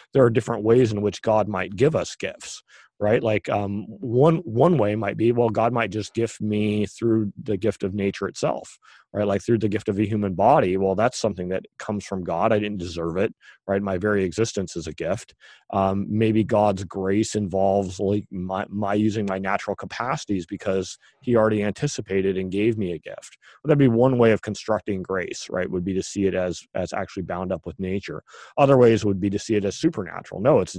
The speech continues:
it's a dispensation that goes beyond, you know, um, your natural, um, capacities. Anyway, Barclay splits grace into these six different dimensions. Uh, the important,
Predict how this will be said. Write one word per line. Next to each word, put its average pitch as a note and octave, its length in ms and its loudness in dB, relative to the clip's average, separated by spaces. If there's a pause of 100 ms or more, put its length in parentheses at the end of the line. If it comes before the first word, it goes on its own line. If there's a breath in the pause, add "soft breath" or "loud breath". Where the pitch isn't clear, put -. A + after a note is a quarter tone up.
(120)
it's G#2+ 140 -8
a A2+ 40 -2
dispensation G#2 680 -4
that G2+ 100 -6
goes G2 220 0
beyond, G#2 800 0
you F2+ 240 -8
know, E2+ 280 -6
um, E2+ 380 -10 (360 soft breath)
your G#2 80 0
natural, F#2+ 640 -4
um, E2+ 380 -8 (100)
capacities. F2+ 720 -8 (340 loud breath)
Anyway, E3+ 240 8
Barclay D3+ 420 6
splits - 480 0
grace A2+ 380 0
into F#2+ 160 -8
these G2 220 -6
six - 280 -8
different G2+ 380 -4
dimensions. F2+ 720 -8 (400 loud breath)
Uh, D3 60 4
the D3 140 6
important, C#3 560 2